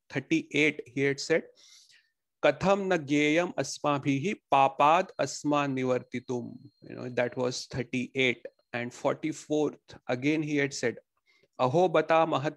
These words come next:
papam kartum vyavasita vayam." That was forty-four. So he was convinced in his mind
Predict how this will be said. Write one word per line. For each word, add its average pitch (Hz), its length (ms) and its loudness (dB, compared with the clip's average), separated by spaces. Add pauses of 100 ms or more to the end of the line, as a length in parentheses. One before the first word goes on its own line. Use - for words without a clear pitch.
papam 151 540 0 (140)
kartum 170 560 0
vyavasita 147 640 0
vayam." 120 360 -4 (220)
That 120 160 -6
was 123 180 -6
forty-four. 127 680 -2 (880)
So - 280 0
he 190 380 0
was 175 560 2
convinced 143 720 2
in 135 120 -6
his 135 200 -4
mind 120 360 0